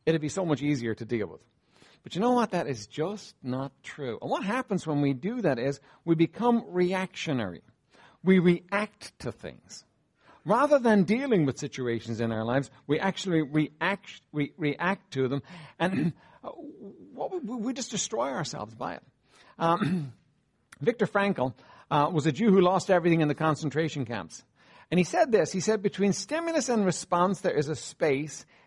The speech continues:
In that space is our power to choose our response. In our response lies our growth and our freedom." Right? So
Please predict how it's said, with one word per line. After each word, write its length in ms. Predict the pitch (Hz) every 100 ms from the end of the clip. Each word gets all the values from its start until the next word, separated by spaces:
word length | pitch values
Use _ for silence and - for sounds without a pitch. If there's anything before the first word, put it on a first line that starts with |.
| -
In 160 | 247
that 200 | 277 254
space 360 | - - 208 190
is 180 | 190 170
our 160 | 156
power 480 | 143 - 185 214 240
to 140 | 233 185
choose 420 | - 196 175 175
our 180 | - 151
response. 800 | 135 123 - - 139 131 147 - _ - -
In 120 | 226
our 180 | 262 214
response 680 | 185 - - 202 208 - 170
lies 280 | 170 175
our 180 | 156 151
growth 580 | 123 139 156 240 240 _ _ _
and 180 | 160 160
our 140 | 156
freedom." 460 | 147 - 160 110 - _ _ _ _ _ _ _ _ _ _ _ _ -
Right? 220 | 226 -
So 180 | 170